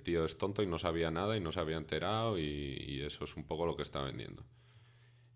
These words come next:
Y, bueno, la prensa, pues, está comprando esta narrativa ya que no tiene,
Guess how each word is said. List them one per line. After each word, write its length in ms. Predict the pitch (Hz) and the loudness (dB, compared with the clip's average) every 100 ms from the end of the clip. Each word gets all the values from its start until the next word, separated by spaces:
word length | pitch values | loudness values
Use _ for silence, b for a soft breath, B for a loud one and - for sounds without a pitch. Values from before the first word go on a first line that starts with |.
| - | 0
Y, 440 | 87 82 82 80 80 | 4 6 6 6 6
bueno, 300 | 80 67 - - | 4 2 -2 -2
la 200 | 76 71 | 0 2
prensa, 480 | 87 90 95 - 98 | 6 6 6 4 4
pues, 320 | 80 71 - | 6 4 4
está 220 | 73 - | 0 0
comprando 420 | 82 82 85 82 73 | 2 2 4 4 2
esta 180 | - | 0
narrativa 560 | 78 78 78 76 82 90 | 0 2 2 2 2 4
ya 120 | 78 | 4
que 80 | 71 | 2
no 100 | 71 | 0
tiene, 380 | 80 80 80 | 0 2 2